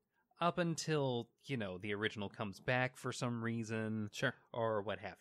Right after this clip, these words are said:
Speaker 1: you. What should have happened is each one of those characters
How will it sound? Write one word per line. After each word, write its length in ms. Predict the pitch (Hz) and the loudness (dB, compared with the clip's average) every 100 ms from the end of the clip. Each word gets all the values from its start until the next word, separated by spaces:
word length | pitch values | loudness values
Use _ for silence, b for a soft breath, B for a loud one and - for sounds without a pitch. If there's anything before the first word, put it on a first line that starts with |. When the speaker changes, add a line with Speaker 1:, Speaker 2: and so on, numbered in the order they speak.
| - | -18
Speaker 1:
you. 140 | 85 - _ b b b b _ _ _ _ _ _ _ - - 180 | -20 -20 _ b b b b _ _ _ _ _ _ _ 2 2 2
What 240 | 156 - | -2 -2
should 320 | - - 277 | -4 -2 -2
have 180 | 226 190 | -2 -2
happened 460 | 202 226 262 262 233 _ | -2 -2 -4 -6 -8 _
is 220 | 160 139 - _ - | -8 -8 -12 _ -14
each 320 | 214 240 - - | -12 -10 -12 -10
one 220 | 175 196 | -6 -4
of 120 | 185 | -4
those 220 | 185 180 - | -4 -6 -6
characters 680 | 175 180 175 196 196 - | -2 -2 -2 -4 -4 -8